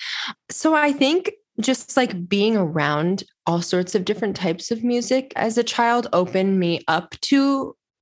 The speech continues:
to things. It's like, by the time I was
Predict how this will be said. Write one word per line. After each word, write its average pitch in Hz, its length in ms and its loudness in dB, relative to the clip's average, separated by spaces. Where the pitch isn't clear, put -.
to 285 140 2
things. 294 460 2
It's 226 220 -4
like, 190 360 2
by 196 120 4
the 185 100 4
time 196 380 0
I 180 120 2
was 160 460 0